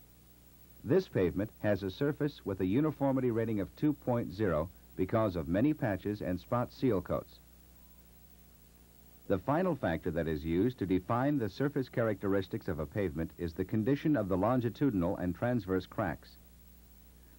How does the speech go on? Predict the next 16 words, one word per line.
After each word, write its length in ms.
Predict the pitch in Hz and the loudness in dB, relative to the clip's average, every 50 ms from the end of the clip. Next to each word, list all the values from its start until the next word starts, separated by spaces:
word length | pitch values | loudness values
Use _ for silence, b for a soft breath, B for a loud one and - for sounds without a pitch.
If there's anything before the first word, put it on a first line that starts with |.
| B - | B -4
The 100 | - 101 | 0 2
ratings 340 | 107 135 170 180 185 156 139 | 4 4 4 4 2 0 0
presented 440 | - 139 127 107 117 135 135 135 113 | 0 0 0 2 2 0 2 2 0
in 120 | 104 95 | 0 2
this 160 | 101 117 113 | 0 0 -2
section 420 | - - 87 78 - - 85 90 95 | -2 -2 -4 -4 -2 -2 -2 -2 0
can 220 | - 113 107 98 | 0 0 0 2
be 100 | 90 92 | 2 2
used 340 | 90 95 107 123 139 139 135 - | 4 4 4 4 2 2 2 0
to 100 | 120 104 | 0 0
evaluate 640 | 95 85 104 110 117 123 117 113 113 113 110 - | 2 2 2 2 2 2 2 2 2 2 2 2
the 140 | - 92 87 | 2 2 2
effectiveness 680 | 82 - - 139 143 - - 95 87 90 104 117 - | 2 0 -2 -2 -2 -2 -4 -2 -2 -2 -2 -2 -4
of 160 | 92 78 - | -6 -6 -6
crack 320 | - - 107 113 131 - - | -4 -2 -2 -2 -2 -4 -4
fillers 380 | - 131 104 82 69 71 78 - | -2 0 0 0 0 -2 -4 -6